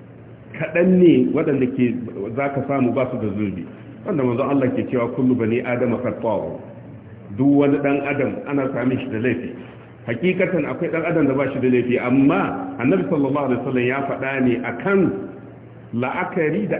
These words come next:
akasarin yan adam. Saboda manzannin Allah ba su da zunubai a wajen Allah subhanahu wataala, ko ba su kaɗai bane.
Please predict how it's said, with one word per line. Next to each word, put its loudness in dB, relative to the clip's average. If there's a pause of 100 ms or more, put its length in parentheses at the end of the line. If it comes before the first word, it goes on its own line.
akasarin 0
yan -2
adam. -4 (1300)
Saboda -2
manzannin 0
Allah 0
ba 0
su -2
da -4
zunubai 0
a 0
wajen 0
Allah -2
subhanahu -4
wataala, -2
ko 2
ba 0
su -4
kaɗai -2
bane. 0